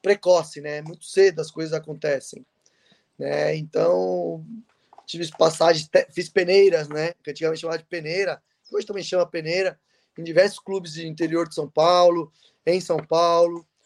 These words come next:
Mas a gente sabe que, que é muitos garotos, então é difícil os clubes,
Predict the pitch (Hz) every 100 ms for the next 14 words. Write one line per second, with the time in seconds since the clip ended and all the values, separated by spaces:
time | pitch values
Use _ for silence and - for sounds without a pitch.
0 | _ _ _ - 214 415 403 220 233 202
1 | 185 - 202 196 190 185 180 - 190 208
2 | 233 208 185 185 202 208 - 190 190 190
3 | 180 156 208 208 185 160 - _ _ _
4 | _ 165 160 175 190 175 160 - -